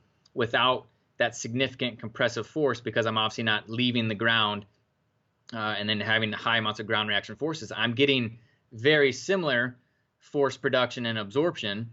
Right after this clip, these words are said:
but without actually leaving the ground. So ag-, again, you talk about bigs in basketball, and all they ever talk about is, "Hey, you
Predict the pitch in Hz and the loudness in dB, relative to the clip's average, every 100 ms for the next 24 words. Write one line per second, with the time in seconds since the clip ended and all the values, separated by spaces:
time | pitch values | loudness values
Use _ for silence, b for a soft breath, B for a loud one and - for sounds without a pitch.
0 | - 117 113 117 117 113 - 113 110 113 | -6 -4 0 2 4 4 0 -4 -2 -4
1 | 120 123 123 117 104 110 110 90 95 120 | -6 -4 -2 -2 -2 0 0 0 -4 -2
2 | 117 120 113 120 113 120 110 110 104 117 | 0 0 -2 0 0 0 0 -2 0 0
3 | 123 113 101 107 127 120 104 95 b b | 0 -2 -2 0 -2 -4 -6 -6 b b
4 | b _ 131 123 123 110 - 131 131 110 | b _ 0 2 2 0 0 0 2 -2
5 | 98 95 120 117 110 | -2 0 0 2 -2